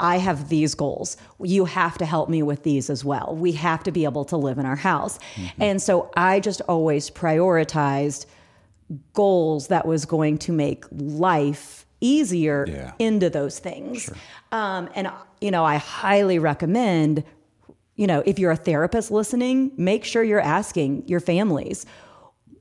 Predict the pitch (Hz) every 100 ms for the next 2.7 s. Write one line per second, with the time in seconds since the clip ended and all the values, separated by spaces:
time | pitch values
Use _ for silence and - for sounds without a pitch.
0 | _ 185 208 277 294 208 208 214 175 151
1 | 175 180 175 147 151 170 151 - - 185
2 | 160 135 - - 147 - -